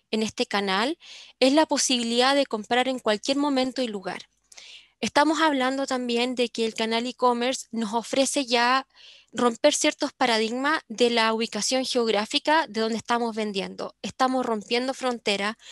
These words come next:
por lo tanto, al consumidor no le importa dónde está ubicado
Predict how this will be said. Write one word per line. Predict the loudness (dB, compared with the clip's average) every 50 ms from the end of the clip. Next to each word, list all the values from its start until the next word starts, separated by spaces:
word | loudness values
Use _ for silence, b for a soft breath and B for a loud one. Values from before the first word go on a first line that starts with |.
| B B B B B B _
por | 0 0 2
lo | 2 0 2
tanto, | 2 0 0 0 -2 0 0 0 0 0 B B B B B B B 0
al | 0 0 0
consumidor | 0 -4 -4 -4 -2 -4 -2 0 2 2 2 0 -2 -4
no | -4 0 0 2
le | 2 0
importa | -2 -2 0 0 0 0 2 0 0 0
dónde | 0 -2 -6 -6
está | -8 -8 -2 0 0 2
ubicado | 2 0 -4 -6 _ 0 0 2 4 4 0 0 -2 -6 -6 -10